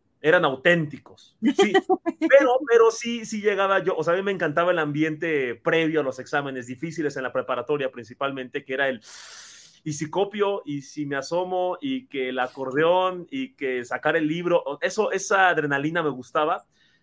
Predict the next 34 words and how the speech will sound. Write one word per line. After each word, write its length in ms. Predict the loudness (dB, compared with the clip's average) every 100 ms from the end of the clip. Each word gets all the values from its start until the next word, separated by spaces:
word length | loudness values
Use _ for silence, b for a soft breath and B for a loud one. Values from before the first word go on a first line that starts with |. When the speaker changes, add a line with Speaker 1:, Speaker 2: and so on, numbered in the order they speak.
| _
Speaker 1:
pero, 640 | 0 4 4 4 2 0 -4
pues, 200 | -10 -8 0
no, 280 | 2 2 0
digo, 180 | 0 2
al 100 | 2
final, 320 | 0 0 0
este, 500 | -4 -4 -2 -2 -6 -10 -16 _ _ _ _ _ _ _ _ _ -10
uno, 420 | -6 -2 0 2
uno 260 | 0 0 -2
se 100 | -2
estresa 400 | -2 -2 0 0
de 100 | 0
más 260 | 0 -2 -2
a 60 |
veces 360 | -6 -8 -12 -14
y 220 | -12 -8
hay 100 | -8
que 80 | -6
llevarse 300 | -6 -6 -6
la 80 | -6
vida 140 | -6
muy 140 | -8
tranquilo. 360 | -12 -16 -18 -20 _ _ _ _ _ _ _ _ b b b
Speaker 2:
Y 120 | 0 2
del 180 | 2 0
tema 320 | 0 2 2
de 140 | 0
la, 440 | -2 0 0 -2 -4
y 80 | -6
del 180 | -6 -4
tema 200 | -2 0
de 80 |
la 140 | 0 -2
ministra, 840 | -2 -2 -4 -2 0 2 0 -2